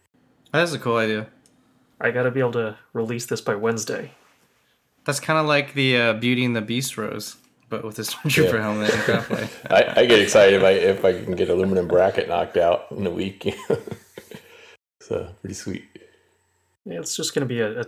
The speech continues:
Speaker 2: simple two point five D part, um, hexagon shape, and I'm gonna do a little engraving of the First Order logo, since it also, um, that logo actually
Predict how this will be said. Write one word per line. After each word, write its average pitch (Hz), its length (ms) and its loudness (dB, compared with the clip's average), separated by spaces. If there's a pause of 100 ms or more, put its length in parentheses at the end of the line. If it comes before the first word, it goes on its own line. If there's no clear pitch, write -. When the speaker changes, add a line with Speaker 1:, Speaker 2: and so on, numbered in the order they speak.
Speaker 2:
simple 113 600 -6
two 117 160 -10
point 107 180 -10
five 110 240 -6
D 117 120 -8
part, 113 420 -6 (340)
um, 113 500 -10
hexagon 131 480 -2
shape, 113 420 -2 (520)
and 123 160 -4
I'm 120 100 -2
gonna 123 160 -2
do 120 140 -4
a 120 40 -2
little 135 260 0
engraving 120 640 -6
of 120 240 -12
the 117 220 -10
First - 400 -6
Order 113 260 -4
logo, 123 520 -2 (140)
since - 540 -8
it 123 200 -12
also, 127 600 -6 (560)
um, 104 460 -10 (440)
that 120 160 -4
logo 127 260 -2
actually 113 380 -6